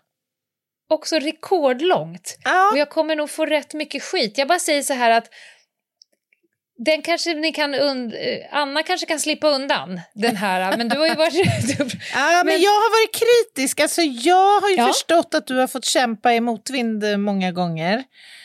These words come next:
Speaker 1: Ja.
Speaker 2: Eh, och jag vet vilken kompetens, eh, och erfarenhet du besitter och har ju häpnat många gånger. Eh, men jag blir
Speaker 1: Mm.
Speaker 2: jag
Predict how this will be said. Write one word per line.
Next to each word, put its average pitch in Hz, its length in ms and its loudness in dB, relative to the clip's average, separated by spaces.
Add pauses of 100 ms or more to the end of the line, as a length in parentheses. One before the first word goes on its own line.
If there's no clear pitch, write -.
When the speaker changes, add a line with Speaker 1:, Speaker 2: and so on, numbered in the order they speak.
(320)
Speaker 1:
Ja. 214 380 2
Speaker 2:
Eh, 214 140 0
och 240 140 0
jag 240 160 2
vet 247 280 -2
vilken 214 240 -4
kompetens, 202 880 -2
eh, 190 500 0
och 196 160 -4
erfarenhet 180 640 -2
du 175 220 -4
besitter 185 760 -2
och - 300 -6 (140)
har 208 140 0
ju 202 140 2
häpnat 233 600 -2
många 208 300 0
gånger. 156 460 -2 (600)
Eh, 208 260 2
men 254 180 0
jag 269 180 2
blir 294 200 2
Speaker 1:
Mm. - 100 -6
Speaker 2:
jag 320 500 2